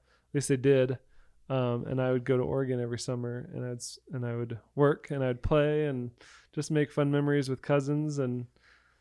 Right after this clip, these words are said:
um, it was always quite the adventure, especially because I was away from a home. I was away from my siblings. I was away from my mom and dad. And it was, like, a little bit of, like, freedom. And it was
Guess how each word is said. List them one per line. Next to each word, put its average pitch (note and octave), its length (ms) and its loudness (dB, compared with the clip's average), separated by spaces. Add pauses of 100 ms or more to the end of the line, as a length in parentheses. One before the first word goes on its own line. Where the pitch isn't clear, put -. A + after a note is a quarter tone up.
(220)
um, B2 440 -2
it D#3 60 2
was D3+ 140 6
always E3+ 540 4 (320)
quite E3 240 0
the D3+ 80 4
adventure, C#3+ 440 0
especially E3 440 -4
because C3+ 420 -4 (540)
I C3+ 80 -2
was C3 160 0
away B2+ 220 2
from B2 220 -4
a A#2 40 -4
home. C3 480 -4 (100)
I D3 60 -6
was B2 80 -4
away B2 200 0
from B2+ 200 -6
my A#2+ 140 -4
siblings. D3+ 580 -4
I C3 60 -2
was A#2+ 120 -6
away A#2+ 200 -2
from B2 200 -8
my A#2 120 -4
mom A#2 280 -4
and A#2 100 -6
dad. C#3+ 340 -2
And C3 140 -6
it - 60 -8
was, B2+ 140 -10
like, - 340 -6 (540)
a C#3+ 40 -4
little C#3+ 120 0
bit C#3+ 140 4
of, B2+ 120 2
like, B2 300 -2
freedom. E4 1000 -2
And C3+ 100 -6
it C#3 80 -4
was - 360 -10